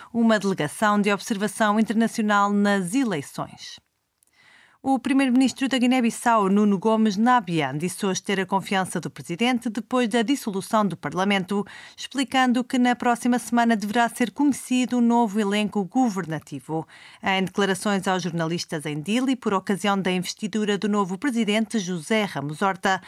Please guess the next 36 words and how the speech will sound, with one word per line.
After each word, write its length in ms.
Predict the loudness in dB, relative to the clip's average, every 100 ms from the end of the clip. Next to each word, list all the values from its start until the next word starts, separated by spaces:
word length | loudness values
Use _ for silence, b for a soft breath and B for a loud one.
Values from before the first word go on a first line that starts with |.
| B B B
Nabian 400 | 0 2 4 4
reiterou 480 | 4 2 2 2 2
que 140 | 2 0
a 40 |
dissolução 640 | 0 -2 -4 -2 0 2
da 80 | 0
Assembleia 560 | -2 -2 -2 0 2 0
está 320 | 0 0 0
prevista 640 | 0 -2 0 -2 0 0
na 260 | 2 2 0 0
Constituição 760 | 2 2 -2 -6 -6 -4 -2 -2
do 100 | -6
país. 540 | -8 -6 -6 -8 -10 B B B -10
Recorde-se 540 | -8 -2 0 0 -4
que 120 | -2
o 60 | -2
presidente 520 | -2 -4 -2 -2 -4
guineense, 560 | -6 -2 0 0 -2 -2
Umaro 380 | 2 2 0 -4
Sissoko 440 | -6 -8 -8 -6
Embaló, 480 | 0 2 4 2 0 B B B
dissolveu, 600 | -6 -2 -2 0 2 2 0
dissolveu 480 | -2 0 0 0 -2
segunda-feira 760 | -2 0 0 0 0 0 2
o 40 | -2
Parlamento 600 | -2 -2 -2 -2 -2 -2
e 60 |
marcou 380 | -2 -2 -2 0
as 120 | 0
eleições 500 | -2 -4 -2 -2 -2
legislativas 920 | -2 -2 -2 -4 -6 -4 -4 -4 -6 -6
antecipadas 760 | -8 -8 -2 0 2 0 -2
para 260 | 0 0 0
dezoito 560 | 0 0 0 0 -2
de 220 | 0 0 0
dezembro. 640 | -2 -8 -10 -10 -14